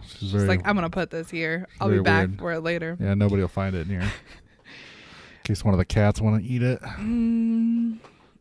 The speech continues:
Speaker 2: yeah, but I think it's, I think it is later. But any-, anyway, C T does say that soon, sometime, they're gonna have to actually win to keep
Speaker 1: Yeah.
Speaker 2: themselves safe.
Speaker 1: Which is true.
Speaker 2: And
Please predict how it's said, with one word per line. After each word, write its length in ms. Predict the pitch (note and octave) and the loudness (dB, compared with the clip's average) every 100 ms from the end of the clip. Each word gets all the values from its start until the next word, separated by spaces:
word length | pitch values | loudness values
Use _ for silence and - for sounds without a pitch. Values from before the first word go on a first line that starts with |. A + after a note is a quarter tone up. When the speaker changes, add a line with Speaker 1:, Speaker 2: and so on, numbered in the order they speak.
| - - - | -20 -16 0
Speaker 2:
yeah, 220 | G#3 F#3 | 4 4
but 100 | G3 | 4
I 60 | |
think 160 | A3 D4 | 2 0
it's, 140 | A#3+ - - G#3+ | -2 -6 -8 -4
I 80 | |
think 160 | A3 A3+ | -2 2
it 60 | G3+ | 0
is 180 | F#3 | 0
later. 260 | F#3 E3+ E3 | 0 0 0
But 180 | F3 F#3+ | -2 -4
any-, 280 | A#3+ A#3 - | -4 -4 -4
anyway, 360 | A3+ G#3 F#3 F3+ | -4 -2 0 -2
C 200 | - G3+ | -4 -6
T 240 | - F#3+ | -6 -2
does 220 | F3+ F#3 | 0 -2
say 400 | - F3 E3 E3 - - - _ | -2 0 0 -2 -4 -18 -20 _
that 560 | F3+ E3+ E3 D#3+ D#3 - - _ _ _ _ _ _ _ _ _ _ _ _ _ _ | -2 0 2 0 -4 -8 -20 _ _ _ _ _ _ _ _ _ _ _ _ _ _
soon, 720 | - - G#3+ D#4+ A#3+ G#3+ G#3 - - | -10 0 4 4 4 2 -2 -6 -14
sometime, 540 | - G3+ A3+ A#3+ A#3 | -6 -2 2 4 4
they're 100 | G3+ | 2
gonna 140 | G3 F#3+ | 0 2
have 280 | - G#3+ - | 2 2 0
to 140 | E3 | -4
actually 420 | F#3+ - - F3 | -4 -4 -6 -4
win 320 | E3+ F3+ F3 D#3+ | 2 2 2 -2
to 60 | |
keep 260 | - F3+ - | -6 -4 4
Speaker 1:
Yeah. 140 | G2+ | 6
Speaker 2:
themselves 300 | E2 D#3+ D#3 | 6 2 -4
safe. 260 | - C3+ - _ - - - _ - | -8 -10 -12 _ -20 -20 -20 _ 0
Speaker 1:
Which 160 | G2 | 2
is 160 | F#3 F3+ | 4 4
true. 100 | F2+ | 2
Speaker 2:
And 240 | F3 E3+ | 0 -8